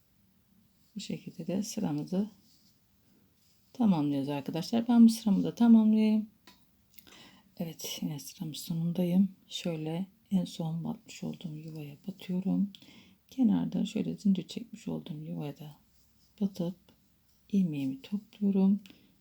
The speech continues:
Burada bir, iki zincir çekip modelimi çeviriyorum arkadaşlar. En son şöyle toplamış olduğumuz,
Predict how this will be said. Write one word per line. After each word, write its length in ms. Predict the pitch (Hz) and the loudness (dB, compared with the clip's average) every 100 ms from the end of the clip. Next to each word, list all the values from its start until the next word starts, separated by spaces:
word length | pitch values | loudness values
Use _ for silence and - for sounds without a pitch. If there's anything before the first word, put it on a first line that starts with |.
| _ | _
Burada 420 | 233 196 165 147 156 | -2 0 0 -2 -2
bir, 260 | 165 147 - _ | -4 -4 -6 _
iki 220 | - - | -8 -4
zincir 340 | 160 156 135 135 | -4 -4 -6 -6
çekip 440 | - 170 - 175 - _ _ _ _ _ | -8 -8 -6 -8 -10 _ _ _ _ _
modelimi 840 | 196 175 160 151 147 147 156 160 165 _ _ _ | -2 0 -2 -4 -2 -2 -2 -4 -6 _ _ _
çeviriyorum 600 | - - - - - - | -12 -10 -10 -12 -12 -10
arkadaşlar. 720 | - - - - - - - _ _ _ _ _ _ _ _ _ _ _ _ _ _ _ _ _ _ _ _ _ _ _ _ _ _ _ _ _ _ _ - _ _ _ _ _ _ _ _ _ _ _ _ _ _ | -12 -18 -20 -20 -20 -20 -20 _ _ _ _ _ _ _ _ _ _ _ _ _ _ _ _ _ _ _ _ _ _ _ _ _ _ _ _ _ _ _ -20 _ _ _ _ _ _ _ _ _ _ _ _ _ _
En 200 | 202 185 | 2 4
son 420 | 185 - 160 170 - _ | 2 -6 -4 -6 -8 _
şöyle 360 | - 175 151 151 | -12 -8 -6 -6
toplamış 600 | - - - 156 147 - | -8 -8 -8 -8 -10 -12
olduğumuz, 840 | 143 143 143 139 139 - - - | -12 -10 -8 -6 -6 -8 -10 -16